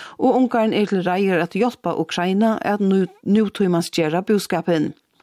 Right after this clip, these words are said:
Ungarn hevur í løtuni formanskapen í E S, og etter fyrstu fer at Viktor Orbán vitjar í Ukraina. Viðurskiftini millum Ungarn og Ukraina hava ikki verið góð, síðan Russland gjørdi innrás í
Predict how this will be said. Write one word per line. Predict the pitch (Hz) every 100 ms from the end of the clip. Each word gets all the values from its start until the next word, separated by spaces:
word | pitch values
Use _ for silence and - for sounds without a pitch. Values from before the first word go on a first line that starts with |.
| _ _ - - - -
Ungarn | - 220 190 202 196
hevur | 202 190
í | 190
løtuni | 185 185 190 190 175
formanskapen | 190 180 170 - 165 165 143
í | 135
E | 208 214 208
S, | 202 - - -
og | 196
etter | 185 202
fyrstu | 190 285 - 233
fer | - 202 196
at | - 208
Viktor | 190 196 240 -
Orbán | 175 - 170 170
vitjar | 185 214 - 160 156 170
í | 165
Ukraina. | - 190 196 180 165 151 151 _ _ - - - - - -
Viðurskiftini | - 240 233 - 233 - 220 214
millum | 202 196 -
Ungarn | 202 185 185 175
og | 175 160
Ukraina | 160 160 160 175 196
hava | 180 156
ikki | 160 214 196
verið | 160 143 -
góð, | 165 233 220
síðan | - 226 202 208
Russland | 175 190 180 170 165
gjørdi | 165 185
innrás | - 180 160 151
í | 175 165